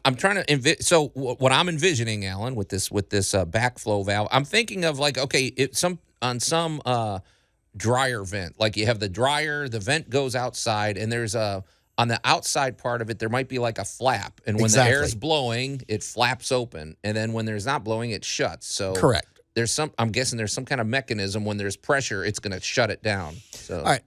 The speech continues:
Speaker 2: To briefly describe how one of these works,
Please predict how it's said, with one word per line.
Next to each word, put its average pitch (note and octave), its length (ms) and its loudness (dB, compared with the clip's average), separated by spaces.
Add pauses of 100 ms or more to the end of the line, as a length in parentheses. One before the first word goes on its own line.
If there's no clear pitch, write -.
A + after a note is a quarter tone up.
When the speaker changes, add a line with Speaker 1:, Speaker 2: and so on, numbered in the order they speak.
(280)
Speaker 2:
To E3+ 120 4
briefly F#3+ 760 2
describe D3+ 560 0
how D3 160 2
one C3 120 -2
of B2+ 60 -4
these B2+ 200 0
works, G2+ 460 -2